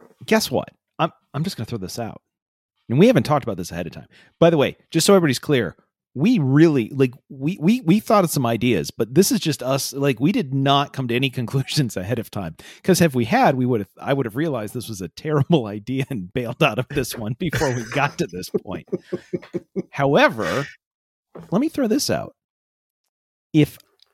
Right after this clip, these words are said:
all of them, if all of them get a toddy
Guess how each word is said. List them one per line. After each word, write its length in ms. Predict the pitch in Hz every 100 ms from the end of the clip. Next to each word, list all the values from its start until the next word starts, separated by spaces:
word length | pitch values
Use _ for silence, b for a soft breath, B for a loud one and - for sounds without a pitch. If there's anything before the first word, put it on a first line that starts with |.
| _
all 320 | 185 208 294
of 220 | 190 101 80
them, 380 | 65 57 78 _ _ _ _ _ _ _ _ _ -
if 200 | 147 - -
all 280 | 160 175 226
of 160 | 170
them 320 | 131 120 104 -
get 220 | - 117 -
a 60 |
toddy 640 | 110 - 127 95 73 -